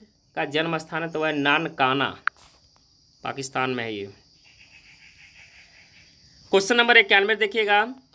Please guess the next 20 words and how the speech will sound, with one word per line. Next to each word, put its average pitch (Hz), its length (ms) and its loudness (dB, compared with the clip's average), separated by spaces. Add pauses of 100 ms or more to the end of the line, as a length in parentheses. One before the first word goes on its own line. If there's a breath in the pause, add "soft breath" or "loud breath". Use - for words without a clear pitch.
महाराजा 214 560 4
जय 190 260 0
सिंह 196 240 -6
द्वितीय 185 300 -4
ने 196 140 0
वेधशालाओं 180 680 -2
कहाँ 175 560 -6
बनवाई 143 400 0
थी? 139 440 -10
दिल्ली, 160 360 -4
जयपुर, 147 400 -2
उज्जैन, 143 340 -2
वाराणसी, 127 400 -2
सभी 165 320 0
जगह 180 200 2
ये 180 100 0
बनवाया 160 360 -2
गया 151 160 -2
था 151 120 -8
ये। 165 200 -4